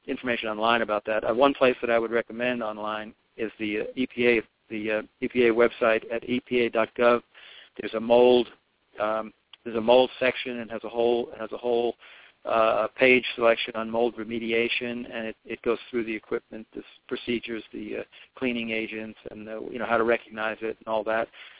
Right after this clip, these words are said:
Um, and there's a number of other, um, uh, another of other, uh, places, including the C D C, the Centers for Disease Control. Um, uh, they have, um, uh, they have a,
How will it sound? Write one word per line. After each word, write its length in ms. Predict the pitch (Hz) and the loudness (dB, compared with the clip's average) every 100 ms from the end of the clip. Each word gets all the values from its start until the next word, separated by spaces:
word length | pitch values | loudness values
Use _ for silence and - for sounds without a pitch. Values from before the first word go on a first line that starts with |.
| _ _ | _ _
Um, 520 | - 110 107 107 110 - | -2 0 0 -2 -8 -10
and 160 | 131 123 | -4 0
there's 140 | 123 | 0
a 80 | 120 | 0
number 280 | 117 120 113 | -2 0 -2
of 100 | 110 | 0
other, 380 | 113 113 104 107 | 0 0 -6 -8
um, 180 | 107 _ _ _ _ _ - | -10 _ _ _ _ _ -10
uh, 480 | 113 107 107 107 110 _ _ _ _ 131 | -6 -4 -4 -6 -10 _ _ _ _ -6
another 260 | 120 113 | 0 0
of 80 | 110 | 0
other, 420 | 113 113 110 110 110 | 0 -2 -2 -4 -4
uh, 140 | 107 - _ _ - | -4 -8 _ _ -2
places, 340 | 127 117 110 120 | 0 0 -4 -10
including 420 | 117 139 127 117 | 0 2 2 0
the 60 | - | -6
C 100 | 131 | -4
D 140 | 117 110 - | -4 -6 0
C, 220 | 123 123 | 2 2
the 100 | - - | -2 -4
Centers 200 | 123 - | -2 -4
for 80 | - | -8
Disease 300 | 107 110 117 - | -10 -4 -4 -4
Control. 440 | 113 117 117 113 - - - - | -4 2 2 2 -4 -20 -20 -8
Um, 400 | 117 110 110 110 _ _ _ _ _ _ _ - | -2 0 0 -4 _ _ _ _ _ _ _ -4
uh, 140 | 110 104 | -2 0
they 160 | 113 | 0
have, 240 | 113 110 104 | 0 -2 -4
um, 200 | 107 104 _ _ _ - _ _ _ - | -8 -8 _ _ _ -20 _ _ _ -6
uh, 200 | 110 104 104 | 0 0 2
they 100 | 113 | 2
have 140 | 107 | 2
a, 100 | 104 | 0